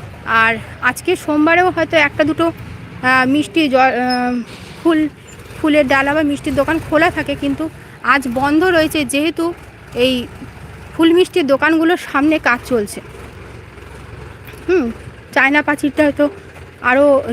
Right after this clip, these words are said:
ঘিরে দেওয়ার, উম, যে ওই জায়গাটা তো ঘিরে দেওয়া হয়নি, ওই জায়গাটা ঘেরা হচ্ছে,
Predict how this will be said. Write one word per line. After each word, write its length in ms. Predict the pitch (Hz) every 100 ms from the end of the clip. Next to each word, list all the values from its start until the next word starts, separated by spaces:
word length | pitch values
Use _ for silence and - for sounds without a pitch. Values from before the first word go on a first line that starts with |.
| 220
ঘিরে 180 | 285 277
দেওয়ার, 240 | 269 277
উম, 460 | 277 285 247 240 233
যে 120 | 254
ওই 120 | 262
জায়গাটা 300 | 262 262 269
তো 100 | 285
ঘিরে 220 | 262 277
দেওয়া 160 | 285 302
হয়নি, 360 | 285 277 403 302
ওই 100 | 262
জায়গাটা 320 | 254 262 269
ঘেরা 260 | 254 254
হচ্ছে, 300 | 277 254 -